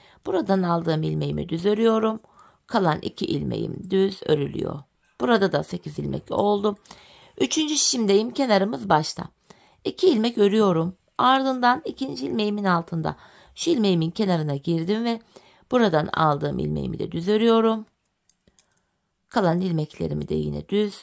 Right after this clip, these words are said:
örmeye devam ediyorum. Burada da sekiz ilmek oldu. Dördüncü ve sonuncu şişimdeyim. Kenar sol tarafta. Son iki ilmeğim kalana kadar örüyorum.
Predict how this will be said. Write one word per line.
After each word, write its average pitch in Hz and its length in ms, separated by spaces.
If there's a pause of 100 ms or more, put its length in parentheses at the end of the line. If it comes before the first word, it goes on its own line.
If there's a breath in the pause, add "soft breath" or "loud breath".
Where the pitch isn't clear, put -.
örmeye 147 480
devam 170 360
ediyorum. 139 480 (400 soft breath)
Burada 208 320
da 139 80
sekiz - 360
ilmek - 320
oldu. 190 400 (500 soft breath)
Dördüncü 220 520
ve - 80
sonuncu 220 460
şişimdeyim. 156 500 (380 soft breath)
Kenar 208 300
sol 175 240
tarafta. - 500 (800 soft breath)
Son 254 320
iki 262 220
ilmeğim 170 340
kalana 185 440
kadar 147 280
örüyorum. 214 640